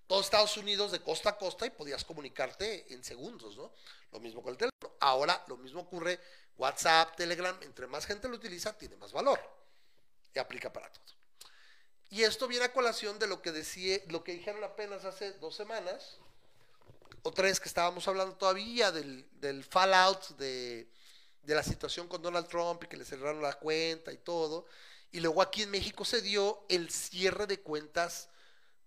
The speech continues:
no masivo, pero fueron cuatro o cinco cuentas muy grandes que se presumía que eran bots y que infringían los términos de Twitter.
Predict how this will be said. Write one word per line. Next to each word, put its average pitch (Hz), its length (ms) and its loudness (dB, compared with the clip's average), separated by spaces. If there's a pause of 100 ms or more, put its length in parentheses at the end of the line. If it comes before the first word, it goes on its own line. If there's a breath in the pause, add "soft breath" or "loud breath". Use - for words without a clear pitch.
no 185 260 -2
masivo, 214 540 2
pero 175 160 4
fueron 214 320 0
cuatro 226 340 -6
o - 40 -4
cinco 220 340 -6
cuentas 185 400 -2
muy 185 240 -8
grandes 190 560 0 (400 loud breath)
que 196 120 -2
se - 140 0 (140)
presumía 202 640 2
que 202 120 0
eran 175 300 2
bots - 680 -2 (680)
y 190 80 -6
que - 120 -2
infringían 202 840 -2
los 202 240 -6
términos 175 580 -2
de 175 100 -6
Twitter. 233 460 -10